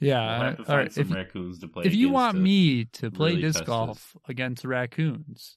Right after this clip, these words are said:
Speaker 1: send in hate mail, please.
Speaker 2: Hate mail?
Speaker 1: Yeah.
Speaker 2: Don't hate us.
Speaker 1: Well, just me.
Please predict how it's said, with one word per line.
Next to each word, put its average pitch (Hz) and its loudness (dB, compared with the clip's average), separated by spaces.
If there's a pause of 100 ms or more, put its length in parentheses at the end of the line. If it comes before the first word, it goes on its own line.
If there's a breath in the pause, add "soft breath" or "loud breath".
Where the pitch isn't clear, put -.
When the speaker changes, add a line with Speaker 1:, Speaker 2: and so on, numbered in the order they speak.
(120)
Speaker 1:
send 190 -2
in 107 -6 (280)
hate 127 -6
mail, 101 -14 (120)
please. - -10 (240)
Speaker 2:
Hate 104 -16
mail? 180 -14 (480)
Speaker 1:
Yeah. 113 -6 (400)
Speaker 2:
Don't 160 -14
hate 78 -14
us. - -18 (180)
Speaker 1:
Well, 170 -4
just 160 0
me. 107 -8